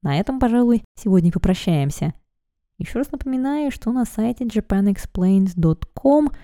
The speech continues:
ссылка на который есть в описании эпизода, вы сможете найти дополнительную информацию и список литературы по теме, а также ссылку на бонусный мини-эпизод, посвященный главным жанрам укие-э. До скорой встречи.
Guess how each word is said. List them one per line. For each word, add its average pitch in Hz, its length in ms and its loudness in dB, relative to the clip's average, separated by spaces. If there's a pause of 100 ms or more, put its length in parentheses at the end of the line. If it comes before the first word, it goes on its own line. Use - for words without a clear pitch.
(160)
ссылка - 420 -2
на 240 100 2
который 220 320 2
есть 214 240 2
в - 60 -2
описании 196 580 4
эпизода, 170 500 4 (340)
вы 233 180 -2
сможете 202 340 0
найти 175 240 2
дополнительную 165 680 4
информацию 160 840 2
и 160 220 0
список - 400 -8
литературы 156 540 -2
по 160 120 0
теме, 139 440 0 (500)
а 320 200 -6
также 233 340 -4
ссылку 220 480 0 (280)
на 165 100 -4
бонусный 196 420 2
мини-эпизод, 185 840 2 (280)
посвященный 262 640 -6 (100)
главным 185 480 2
жанрам 147 400 2
укие-э. 143 520 0 (840)
До 151 120 -4
скорой 160 240 0
встречи. 185 420 -2